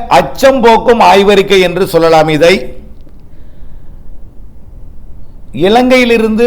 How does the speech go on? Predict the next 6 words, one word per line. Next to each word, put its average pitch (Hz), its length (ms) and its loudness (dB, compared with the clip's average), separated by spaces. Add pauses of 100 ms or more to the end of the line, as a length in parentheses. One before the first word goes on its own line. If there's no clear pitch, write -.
(140)
குறிப்பாக 214 520 4 (100)
முல்லைத்தீவு, 208 600 0 (200)
யாழ்ப்பாணம், 208 640 4 (100)
காங்கேசன்துறை 196 880 2 (1160)
பகுதியிலிருந்து 208 800 2 (2250)
இலங்கை 254 320 2